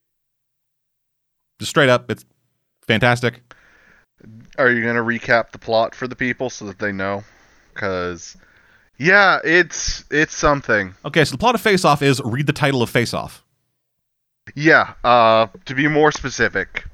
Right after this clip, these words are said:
Speaker 2: um, Nicolas Cage is a terrorist who planted a super bomb. So the cops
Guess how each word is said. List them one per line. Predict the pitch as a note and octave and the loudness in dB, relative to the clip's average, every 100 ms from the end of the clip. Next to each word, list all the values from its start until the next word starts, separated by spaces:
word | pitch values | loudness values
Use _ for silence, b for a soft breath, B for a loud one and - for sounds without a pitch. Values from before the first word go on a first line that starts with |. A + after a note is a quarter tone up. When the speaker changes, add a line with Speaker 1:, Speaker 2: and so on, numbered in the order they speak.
| - B B B B B | -12 B B B B B
Speaker 2:
um, | A#2 A2+ G#2+ G#2+ | 2 4 2 0
Nicolas | B2+ D3+ C#3 | 0 0 0
Cage | - B2+ A#2+ | 2 0 0
is | A#2 | 0
a | - | 0
terrorist | - A2+ F#2+ F#2+ F#2 - | 2 2 2 -2 -4 -6
who | A2+ | -8
planted | G2 A2+ G#2 G#2 G#2 | -8 -4 -4 -4 -6
a | G#2 | -6
super | - A2 F#2+ | -6 -8 -6
bomb. | F2 F2 E2+ F2 _ _ _ b b b b b b b b - | -8 -6 -6 -10 _ _ _ b b b b b b b b -14
So | - - D3+ C#3+ C3 B2 A#2+ | -10 -6 2 4 6 4 2
the | A#2 A2+ A#2+ | -2 -2 -2
cops | - - D3+ G#2+ G#2 - - - - | -2 0 2 2 -2 -14 -6 0 -2